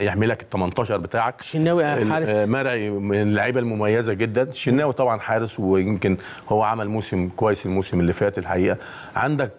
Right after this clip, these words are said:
Speaker 1: بوبو ولاشين، آه، دول لعيبه طبعًا، يعني انا في رايي ان هيتحطوا بصفه اساسيه.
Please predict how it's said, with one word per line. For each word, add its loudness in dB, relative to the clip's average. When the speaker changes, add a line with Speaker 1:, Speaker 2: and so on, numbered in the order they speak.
Speaker 1:
بوبو -2
ولاشين، 2
آه، 4
دول 2
لعيبه 0
طبعًا، 0
يعني 2
انا 2
في -2
رايي 2
ان 0
هيتحطوا -2
بصفه -2
اساسيه. 0